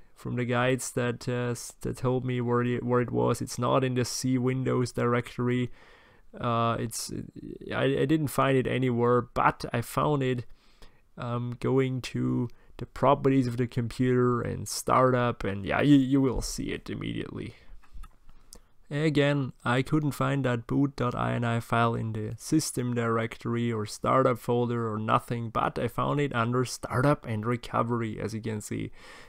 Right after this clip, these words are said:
And here are already my boot options, and, uh, there is our boot dot I N I file. And as you can see, it is a mess. We got all this stuff which we don't need, my stupid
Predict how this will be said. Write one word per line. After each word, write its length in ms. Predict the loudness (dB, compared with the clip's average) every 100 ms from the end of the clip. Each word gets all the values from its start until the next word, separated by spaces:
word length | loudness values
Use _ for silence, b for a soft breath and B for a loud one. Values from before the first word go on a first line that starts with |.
| B
And 180 | -6 -4
here 320 | 0 4 4
are 400 | 4 2 2 0
already 540 | 0 2 2 2 0 -2
my 280 | -4 -8 0
boot 220 | 2 6
options, 760 | 6 4 0 -2 0 0 -2 -10 b b b b b b b -8
and, 460 | -2 0 2 2
uh, 380 | 2 2 0 -2
there 360 | 0 2 2 2
is 220 | 0 0
our 240 | 0 0
boot 320 | 0 0 0
dot 220 | 0 -2 0
I 180 | 0
N 80 | 0
I 180 | 0 -2
file. 440 | 0 0 0 -2 -4
And 180 | -4
as 120 | -2 0
you 40 |
can 200 | 0 0
see, 260 | 2 0 0
it 240 | -2 0
is 140 | 0 -2
a 80 |
mess. 540 | -2 0 0 -2 -8 -12 -18 -10
We 100 | -8
got 180 | -6
all 480 | -2 2 4 6 4
this 160 | 2 -2
stuff 340 | 0 0 2
which 160 | -2 -2
we 80 | -2
don't 260 | -2 -2
need, 300 | 0 0 0
my 140 | -4 -6
stupid 520 | -4 -2 0 -2